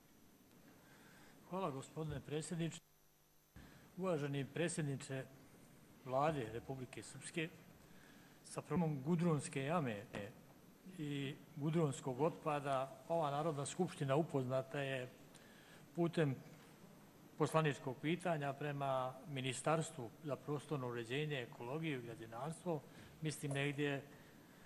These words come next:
dvije hiljade petnaeste, šesnaeste godine. Poslije toga uslijedio je niz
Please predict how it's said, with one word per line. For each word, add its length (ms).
dvije 220
hiljade 280
petnaeste, 560
šesnaeste 640
godine. 280
Poslije 280
toga 280
uslijedio 540
je 60
niz 360